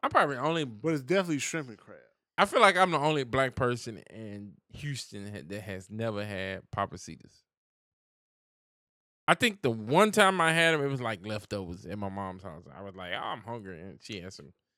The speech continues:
Speaker 2: I
Speaker 1: But I've never ate a fresh plate.
Speaker 2: Honestly, you can't really go wrong with no Papa's restaurant. They are pretty good.
Speaker 1: I'm gonna try Papacitas, though.
Speaker 2: Now, I'm sure there are
Speaker 1: They said the
Speaker 2: some
Speaker 1: queso
Speaker 2: places
Speaker 1: was really good.
Speaker 2: There's some places you could probably get better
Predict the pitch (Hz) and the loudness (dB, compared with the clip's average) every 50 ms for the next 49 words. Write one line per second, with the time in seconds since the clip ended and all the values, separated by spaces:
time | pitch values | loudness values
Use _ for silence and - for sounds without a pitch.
0 | _ _ - 165 196 - 147 165 170 165 165 165 151 139 123 135 143 131 117 - | _ _ -6 -4 -2 2 4 4 4 6 6 6 4 6 4 4 4 4 2 -2
1 | - - 151 143 131 120 - 165 208 262 294 320 262 214 269 269 262 240 262 285 | -2 0 2 2 2 0 0 2 4 4 4 2 0 -2 -4 -4 -4 -4 -4 -6
2 | - - 247 240 233 226 226 208 196 165 175 165 156 156 156 160 156 147 139 127 | -4 -4 -4 -4 -4 -4 -6 -6 -4 -2 0 0 2 2 0 0 0 -2 -4 -6
3 | 123 123 131 139 143 135 123 _ _ _ _ _ _ _ - - - 135 131 120 | -6 -4 -4 -4 -4 -6 -8 _ _ _ _ _ _ _ -12 -6 -4 -4 -4 -4
4 | 120 110 104 107 107 104 - - - 95 85 62 53 _ _ _ _ _ _ _ | -8 -12 -10 -10 -10 -10 -12 -14 -14 -16 -16 -18 -20 _ _ _ _ _ _ _
5 | _ _ _ _ _ _ _ _ _ _ _ _ _ _ _ _ _ _ _ _ | _ _ _ _ _ _ _ _ _ _ _ _ _ _ _ _ _ _ _ _
6 | _ _ _ _ _ _ _ 165 208 240 247 226 208 - 185 165 131 120 107 107 | _ _ _ _ _ _ _ -6 -4 -2 0 -2 -2 -2 -4 -4 -4 -6 -8 -10
7 | 104 85 - - _ _ _ _ _ _ _ _ _ _ _ _ - 190 196 143 | -12 -12 -14 -18 _ _ _ _ _ _ _ _ _ _ _ _ -14 -12 -10 -10
8 | 123 95 - - - 95 - - - - - 50 50 50 _ _ - - _ - | -10 -10 -12 -14 -16 -16 -18 -20 -20 -20 -20 -20 -20 -20 _ _ -20 -16 _ -14
9 | - - _ _ _ _ 123 160 180 185 170 147 135 175 190 175 - - 233 233 | -14 -14 _ _ _ _ -4 -2 2 2 2 2 2 -2 -2 -4 -4 -4 0 0
10 | 220 190 156 170 175 165 160 147 185 - - - 123 139 - 160 156 165 160 127 | 2 2 2 0 0 2 2 2 2 2 2 0 2 2 4 4 4 4 2 2
11 | 117 107 101 95 98 104 101 98 92 87 98 98 90 76 - _ _ _ _ _ | 0 0 -2 -4 -4 -6 -6 -6 -8 -8 -8 -8 -8 -8 -12 _ _ _ _ _
12 | _ _ _ - 160 196 185 - 185 160 - 160 156 139 135 139 151 156 143 135 | _ _ _ -8 -6 -6 -4 -4 -6 -4 -4 -4 -4 -4 -4 -6 -8 -6 -8 -8
13 | - - 135 127 120 117 113 107 104 101 101 98 98 120 123 131 139 135 120 117 | -6 -4 -4 -4 -4 -6 -8 -12 -12 -14 -18 -16 _ -8 -6 -6 -6 -6 -8 -10